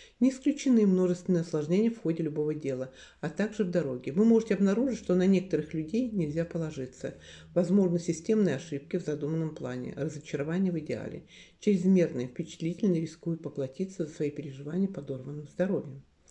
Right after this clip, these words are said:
Близнецы. Начните неделю с приятных забот о себе, здоровья, быта, душевного равновесия. Избегайте излишеств, во всем проявляйте уверенность, аккуратность, сдержанность, последовательность. В общении будьте дипломатичны, следуйте этикету, не демонстрируйте слишком явно своих чувств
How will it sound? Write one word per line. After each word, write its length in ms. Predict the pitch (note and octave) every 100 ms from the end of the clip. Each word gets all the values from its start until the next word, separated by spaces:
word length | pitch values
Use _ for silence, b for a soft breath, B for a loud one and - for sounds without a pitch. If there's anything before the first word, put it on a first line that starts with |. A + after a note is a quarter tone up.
| B B B B B
Близнецы. 680 | F#3 G#3+ G#3 C4 - - - - B B -
Начните 480 | G#3 - A#3 - G3+
неделю 260 | A3 B3+
с 40 | -
приятных 420 | F3 E3+ F3 D3+
забот 320 | D#3+ F#3 F3+
о 40 |
себе, 320 | - D3 C#3 -
здоровья, 480 | - B3 C#4 B3
быта, 360 | F#3 G3 A3+ D3+
душевного 480 | D#3 D#3 A#3+ G#3+ E3
равновесия. 680 | C#3 C3 D3+ D#3+ - E3+ - B B B
Избегайте 600 | F3+ E3 G3+ A#3 C#4 -
излишеств, 540 | D3 C3+ F3+ F#3 C#3+ -
во 80 | D3+
всем 220 | - B3+
проявляйте 500 | G#3 C#3 D#3 F3 D3+
уверенность, 540 | B2 B2+ B2 A#2+ -
аккуратность, 600 | - - A#2+ C3 F3 C3
сдержанность, 500 | B2 A2+ - D3+ D#3
последовательность. 960 | G#3 - F#3 C3+ G2+ - G#2 G#2+ - _ B B B -
В 40 |
общении 360 | D#3+ - D#4 B3+
будьте 320 | F3 G3 E3
дипломатичны, 920 | C#3+ D#3 D3 C3+ B2 D3+ D3+ G#3+ A#3 B B _
следуйте 540 | F#3 F#3 D3 C#3 D3
этикету, 500 | C3+ C3+ - G#3 -
не 160 | F3+ D3
демонстрируйте 600 | D3 C#3+ - F#3 G3 F3+
слишком 480 | - E3 - D3+ C#3
явно 300 | D3+ G3 G#3
своих 320 | - C3+ -
чувств 340 | - - -